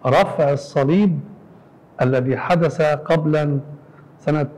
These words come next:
تلتمية ستة وعشرين، وعيدت له أيضاً في يوم أربعتاشر سبتمبر اللي بيوافق حالياً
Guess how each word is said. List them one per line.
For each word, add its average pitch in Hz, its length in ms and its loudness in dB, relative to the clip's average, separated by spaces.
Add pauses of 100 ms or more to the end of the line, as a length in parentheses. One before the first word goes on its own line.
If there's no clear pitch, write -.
(280)
تلتمية 135 640 0
ستة 147 360 -4
وعشرين، 143 680 -2
وعيدت 139 760 2
له 175 420 2
أيضاً 165 500 0 (680)
في 147 80 0
يوم 160 140 2
أربعتاشر 135 760 0
سبتمبر 113 720 -2 (720)
اللي 127 120 0
بيوافق 127 520 0
حالياً 139 640 0